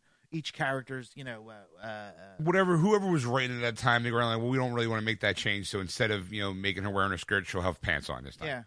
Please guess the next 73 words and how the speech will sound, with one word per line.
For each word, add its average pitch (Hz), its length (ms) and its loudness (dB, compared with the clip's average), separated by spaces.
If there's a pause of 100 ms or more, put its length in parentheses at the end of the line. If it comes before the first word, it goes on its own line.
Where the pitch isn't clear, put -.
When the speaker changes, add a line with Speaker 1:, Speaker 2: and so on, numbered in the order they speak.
(120)
Speaker 2:
You 98 120 0
know, 104 60 0
like, 117 140 -2
"Oh, 156 280 6
okay, 123 260 2
that's 120 240 0
a 135 60 -8
change, 135 280 -4
yeah, 127 140 4
because 98 320 -4
this 107 200 -2
happened. 82 460 0
Oh, 143 120 0
all 170 180 2
right." 131 300 4 (320)
Or, 107 400 2 (360)
"In 123 200 -2
this 127 180 2
reality, 113 520 6
Aquaman 107 580 2
loses 95 340 0
an 95 80 2
eye," 69 380 0 (100)
you 101 140 0
know, 101 140 6
Speaker 1:
Yeah. 104 40 2
Speaker 2:
or 110 240 2
an 104 80 2
arm, 90 380 0
and 87 80 -4
he's 92 120 -2
got 104 140 0
the 92 80 -4
hook - 300 -6
in 73 100 -8
it, 64 140 -14
you 95 120 -6
know, 90 200 0
which 90 240 -4
I 113 100 2
was 113 140 0
kinda 98 200 0
hoping 107 260 0
for, 135 360 2
but 110 120 0
I - 20 -2
guess 98 200 -4
not, 101 380 0
you 98 80 -8
know. 90 320 -2 (260)
It 127 40 -8
Speaker 1:
Yeah. 123 60 -6
Speaker 2:
would've 110 120 -2
made 107 120 0
him 101 100 -4
more 113 180 4
of 120 60 0
a 120 60 -2
badass 127 520 4
if 104 60 -8
he 101 80 -4
had 95 220 0
the, 85 240 0
the 82 120 -6
trident 95 480 0
attached - 400 -2
to - 80 -8
his 92 160 8
Speaker 1:
Arm, 92 60 -2
Speaker 2:
left 98 140 -2
Speaker 1:
arm, - 80 -6
Speaker 2:
hand. 117 260 0
Speaker 1:
yeah. 131 260 -6